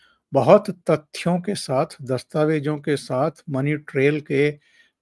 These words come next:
मिल जाने के बाद ही गिरफ्तार किया गया है।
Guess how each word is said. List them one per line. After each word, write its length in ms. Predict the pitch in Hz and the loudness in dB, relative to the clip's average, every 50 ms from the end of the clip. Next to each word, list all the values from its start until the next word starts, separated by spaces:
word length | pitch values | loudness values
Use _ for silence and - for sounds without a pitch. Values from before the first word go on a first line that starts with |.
| - | -6
मिल 260 | 135 131 156 185 196 | 0 6 8 8 8
जाने 340 | 160 147 156 151 143 147 151 | 8 6 2 0 0 -2 -4
के 220 | 151 - 165 147 139 | -4 -2 0 0 0
बाद 420 | 117 104 117 117 127 147 151 139 | 0 0 -2 -2 0 0 0 0
ही 320 | 135 113 98 127 190 233 | -2 0 2 4 4 4
गिरफ्तार 480 | 196 196 175 151 - - - 143 131 123 | 4 4 4 2 2 0 -2 -2 -2 -2
किया 240 | - - - 117 113 | -4 -4 -6 -6 -6
गया 200 | 113 113 113 117 | -6 -8 -8 -10
है। 100 | 117 | -12